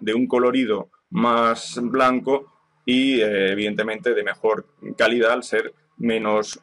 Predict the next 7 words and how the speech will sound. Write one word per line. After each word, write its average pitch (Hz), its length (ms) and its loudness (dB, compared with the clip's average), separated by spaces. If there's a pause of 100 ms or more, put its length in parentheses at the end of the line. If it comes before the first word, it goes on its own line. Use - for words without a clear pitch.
porosa. - 540 0
Pues 110 140 0
bien, 113 280 0 (380)
el 113 160 2
error 139 300 4
de 160 80 2
horizontalidad 123 1120 0